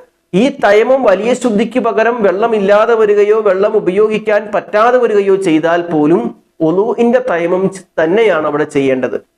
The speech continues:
അതല്ലാതെ വെള്ളം വരട്ടെ എന്ന് കരുതി നമ്മൾ കാത്തു നിൽക്കണ്ട. ഒരു ദിവസം കഴിഞ്ഞാണ് വെള്ളം കിട്ടുന്നെങ്കിൽ അതുവരെ കുളിക്കാതിരിക്കുക, അതുവരെ നിസ്കാരം ഒഴിവാക്കുക, അങ്ങനെയല്ല. വെള്ളം കിട്ടുമ്പോൾ നമ്മൾ ഉടനെ കുളിക്കുക. അതുവരെ ഒരു പരിഹാരമാണ്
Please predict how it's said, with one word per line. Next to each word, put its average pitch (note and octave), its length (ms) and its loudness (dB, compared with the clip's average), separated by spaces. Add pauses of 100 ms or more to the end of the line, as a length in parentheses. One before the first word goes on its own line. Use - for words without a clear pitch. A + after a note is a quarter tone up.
(280)
അതല്ലാതെ F3 680 0 (120)
വെള്ളം F3 240 -2
വരട്ടെ E3+ 300 -2
എന്ന് E3+ 260 0
കരുതി D#3 320 0
നമ്മൾ D#3 320 0
കാത്തു C#3+ 280 0
നിൽക്കണ്ട. C#3+ 400 -2 (460)
ഒരു F3 140 0
ദിവസം E3+ 360 0
കഴിഞ്ഞാണ് D#3+ 300 0
വെള്ളം D#3+ 280 0
കിട്ടുന്നെങ്കിൽ D#3+ 400 -2
അതുവരെ D#3 260 0
കുളിക്കാതിരിക്കുക, D#3+ 640 -4
അതുവരെ D3+ 240 -2
നിസ്കാരം D#3 380 -4
ഒഴിവാക്കുക, D3+ 380 -2
അങ്ങനെയല്ല. F3 560 -2 (480)
വെള്ളം A3+ 260 0
കിട്ടുമ്പോൾ A#3 340 -2
നമ്മൾ G3 160 0
ഉടനെ D#3+ 220 -2
കുളിക്കുക. C#3 440 -2 (320)
അതുവരെ F#3+ 640 0
ഒരു F#3 100 2
പരിഹാരമാണ് D#3+ 800 -2